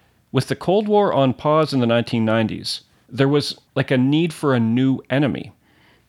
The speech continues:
The Soviet Union had collapsed, and we were in a temporarily unipolar world. We had gone from a situation where there was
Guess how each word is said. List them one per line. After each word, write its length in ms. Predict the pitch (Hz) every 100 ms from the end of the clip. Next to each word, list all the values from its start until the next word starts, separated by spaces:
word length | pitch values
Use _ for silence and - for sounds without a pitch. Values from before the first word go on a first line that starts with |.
| _
The 420 | 131 156 165 135 139 - 131
Soviet 400 | - 180 190 139
Union 220 | 151 139
had 180 | 131 117
collapsed, 500 | 120 98 92 - -
and 140 | 120
we 100 | 135
were 120 | 139
in 80 | 143
a 80 | 135
temporarily 840 | - 180 190 180 165 147 135 131
unipolar 720 | 117 113 165 151 156 151 123
world. 380 | 107 156 104 -
We 120 | 120
had 140 | 120 113
gone 280 | 131 156 180
from 260 | - 143
a 60 | 117
situation 600 | - 131 127 123 - 110
where 120 | 110
there 100 | 107
was 280 | 104 95